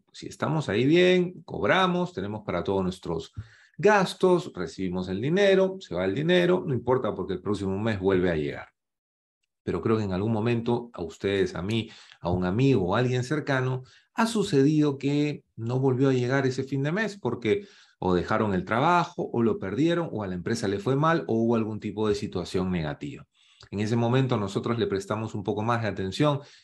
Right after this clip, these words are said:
a nuestro dinero y pensamos, "Uy, lo que tenemos ahora es lo que me tiene que servir hasta que pueda volver a engancharme en un trabajo". Y estamos a veces, pues, uno, dos, tres, cuatro, cinco meses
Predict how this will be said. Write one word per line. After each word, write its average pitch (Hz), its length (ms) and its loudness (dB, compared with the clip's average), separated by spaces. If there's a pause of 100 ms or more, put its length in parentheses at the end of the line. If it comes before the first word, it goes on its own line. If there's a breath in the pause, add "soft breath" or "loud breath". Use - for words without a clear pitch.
(120 loud breath)
a 98 100 -2
nuestro 104 360 2
dinero 135 480 2
y 110 120 -4
pensamos, 92 720 -6
"Uy, 107 360 -2 (140)
lo 87 180 -4
que 85 80 -6
tenemos 156 360 0
ahora 180 440 2 (240 loud breath)
es 113 140 -2
lo 135 100 2
que 117 100 2
me 98 120 -2
tiene 156 220 4
que 180 120 6
servir 170 420 2
hasta - 240 -8
que 92 100 -6
pueda 120 260 2
volver 101 540 2
a 151 60 0
engancharme 92 540 -4
en 85 60 -4
un 85 120 -4
trabajo". 80 420 -8 (580 soft breath)
Y 104 140 -4
estamos 127 500 0
a 101 60 -2
veces, 131 480 2
pues, 101 400 0
uno, 98 380 -4
dos, 107 360 2
tres, 110 360 0
cuatro, 113 400 -2
cinco 151 500 -2
meses 123 440 -2